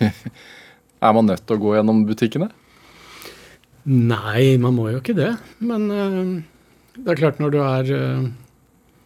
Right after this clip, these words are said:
Speaker 2: stressa småbarnsforeldre med tre unger som du har hentet i barnehagen, som er fryktelig sultne, så har du ikke tid til å oppsøke gårdsutsalg nødvendigvis.
Speaker 1: Nei.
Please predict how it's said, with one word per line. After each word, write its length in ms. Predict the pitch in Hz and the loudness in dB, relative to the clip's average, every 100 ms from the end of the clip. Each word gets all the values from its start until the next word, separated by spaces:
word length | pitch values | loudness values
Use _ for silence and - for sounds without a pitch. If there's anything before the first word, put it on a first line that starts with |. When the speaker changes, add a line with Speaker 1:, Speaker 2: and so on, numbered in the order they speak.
| _ _ | _ _
Speaker 2:
stressa 600 | - - 143 - 127 120 117 | -10 -2 -2 0 -2 0 -2
småbarnsforeldre 1000 | - 127 107 107 - 123 117 113 110 120 120 | -2 -2 -2 -6 -8 -6 -4 -4 -6 -6 -4
med 500 | 120 120 120 117 117 - _ _ | -4 -2 -2 -2 -6 -8 _ _
tre 200 | - 120 117 | -4 0 0
unger 460 | 113 104 110 110 110 | 0 -2 -2 -4 -4
som 160 | 120 | -4
du 60 | 120 | -2
har 80 | 117 | -2
hentet 180 | - 113 | -2 -4
i 80 | |
barnehagen, 420 | 110 104 104 113 117 | -4 -6 -6 -6 -6
som 180 | - 123 | -6 -4
er 100 | 117 | -4
fryktelig 320 | 127 - 123 | -6 -6 -6
sultne, 380 | 131 120 - 131 | -4 -6 -4 -4
så 200 | 123 131 - - - - | -2 -4 -6 -20 -20 -10
har 140 | 127 117 | -8 -8
du 80 | |
ikke 160 | 117 135 | -8 -8
tid 240 | - 117 - | -6 -8 -6
til 180 | 135 131 | -6 -4
å 100 | 131 123 120 117 - _ _ _ _ _ _ _ _ _ _ _ _ _ _ | -4 -4 -6 -10 -16 _ _ _ _ _ _ _ _ _ _ _ _ _ _
oppsøke 720 | - - - - 113 - - 123 120 123 120 120 120 117 | -6 -4 -4 -2 -2 -4 -6 -4 -4 -4 -2 -2 -2 -2
gårdsutsalg 560 | 117 - 113 - 127 | -2 -4 -4 -2 -2
nødvendigvis. 640 | 127 127 127 117 139 139 - | 0 0 0 0 -2 -6 -8
Speaker 1:
Nei. 180 | 95 85 | -6 -6